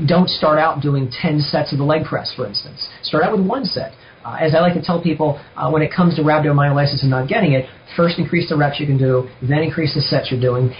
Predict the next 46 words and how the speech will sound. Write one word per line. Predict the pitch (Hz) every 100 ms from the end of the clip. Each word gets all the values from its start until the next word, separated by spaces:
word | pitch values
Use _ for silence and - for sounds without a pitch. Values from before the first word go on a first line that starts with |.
| -
and | 160 151
then | 165
increase | 170 143 156 139
the | 135
weight | 131 127
you're | 113
lifting. | 98 - -
First | 165 165
increase | 151 160 156
the |
reps, | 151 190 - - -
then | 139 151
the | 143
sets, | 156 147 139
then | 135 123
the | 123
weight. | 151 120 - -
When | 208
you | 208
do | 185 311
that, | 262 127 - - -
you're | 165
progressing | - 151 147 170 202
your | 208
body | 175 214
slowly, | - 180 143 117 131 - -
you're | 135 127
giving | 139 165 185
the |
body | - 160 160 143
the | 123
time | - 135 147 170
it | 170
needs | 175 170
to | 180 160
adapt | 117 127 135 208
to |
the | 214
exercise, | 135 - - 127 143 - -
and | 185
you're | 180 170
making, | 180 185 165 160
you're | 170 170
making | 190 175 165
exercise-induced | 151 160 156 139 143 139
rhabdo | 143 143 139 131